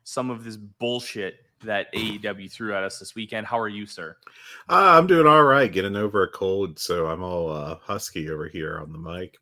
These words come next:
Speaker 2: but as opposed to walking around. Um,
Speaker 1: Look, for doing a Bray Wyatt tribute, that's an interesting way to go about it.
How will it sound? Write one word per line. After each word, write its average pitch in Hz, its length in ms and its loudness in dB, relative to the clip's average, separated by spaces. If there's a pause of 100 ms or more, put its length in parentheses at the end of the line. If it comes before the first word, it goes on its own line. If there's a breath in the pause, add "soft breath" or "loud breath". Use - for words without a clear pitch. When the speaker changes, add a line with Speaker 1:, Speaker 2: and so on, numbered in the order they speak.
Speaker 2:
but - 160 -18 (260)
as 85 180 -8
opposed 87 380 -8
to 78 260 -10
walking 85 340 -8
around. 85 440 -10 (480 loud breath)
Um, 104 640 -2 (220)
Speaker 1:
Look, 202 320 -4
for 160 120 -6
doing 185 220 -6
a 220 60 -2
Bray 127 240 -2
Wyatt 110 340 2
tribute, 98 320 -14
that's 123 200 -6
an 107 100 -16
interesting 107 460 -16
way 98 120 -10
to 90 60 -14
go 90 160 -12
about 85 280 -8
it. 80 160 -18